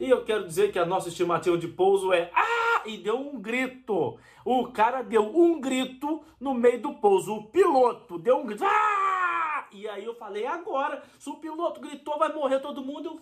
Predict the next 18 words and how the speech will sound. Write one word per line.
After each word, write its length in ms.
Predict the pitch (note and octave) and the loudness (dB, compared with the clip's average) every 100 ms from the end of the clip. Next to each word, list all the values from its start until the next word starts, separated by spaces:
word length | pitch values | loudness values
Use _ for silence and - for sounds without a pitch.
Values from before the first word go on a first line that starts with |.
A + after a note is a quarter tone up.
| _ | _
Eu 80 | D4+ | -6
agarrei 380 | B3 A#3+ B3+ | -4 -2 -4
ali 140 | C#4+ C#4+ | -4 -6
e 40 | |
falei, 220 | C#4+ C#4 | -8 -10
"Jesus, 480 | C#4 C#4 C4+ D4 E4 | -8 -8 -8 -10 -8
é 80 | D#4+ | -6
hoje. 500 | D4+ C#4 G3+ D#3 - _ _ - - | -2 0 0 -4 -18 _ _ -20 -20
Me 100 | G#3+ | -12
espera 460 | C#4+ C4 - D#4 E4+ | -10 -10 -4 -2 -2
que 40 | |
eu 120 | F4 E4+ | -6 -6
tô 120 | F4 | -6
chegando." 640 | - F4+ C#4 A#3+ A3 F#3 - _ _ - | -2 -2 2 2 2 -6 -20 _ _ -14
E 80 | A#3+ | -2
o 80 | C4+ | 0
avião, 400 | B3+ A#3+ C#4 C#4+ | 0 2 0 0
pum, 380 | D#4+ E4+ C#4 | 0 0 0